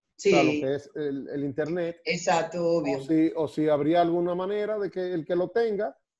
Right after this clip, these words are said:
Speaker 1: pues, pueda utilizar el del, porque también la calidad del internet muchas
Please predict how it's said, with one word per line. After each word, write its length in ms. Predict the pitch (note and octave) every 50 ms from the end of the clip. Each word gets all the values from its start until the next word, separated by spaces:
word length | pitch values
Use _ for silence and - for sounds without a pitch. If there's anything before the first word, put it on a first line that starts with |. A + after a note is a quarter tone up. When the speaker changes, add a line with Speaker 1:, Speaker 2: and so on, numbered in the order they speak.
| _ _ _ _
Speaker 1:
pues, 380 | F#3 F3+ F3+ F3 F3 E3+ E3+ E3 -
pueda 220 | _ F#3+ G3+ G#3+ G#3
utilizar 440 | E3+ E3+ F3+ F3+ D#3 - E3 D#3
el 120 | E3 D#3+ C#3+
del, 120 | D3+ C3+
porque 200 | C3+ D3 C#3+ C#3+
también 280 | A#2 C3+ C#3 D3+ E3 E3
la 120 | E3 D#3
calidad 400 | - D#3 C#3+ C#3 C3+ C#3 D3+ D3
del 160 | C#3+ D3+ D3
internet 500 | D3 C#3 B2 D3 B2+ B2 C3 C3 C3 B2 - _ _ _ _ _ _ _
muchas 240 | - C3+ B2 C#3 C#3+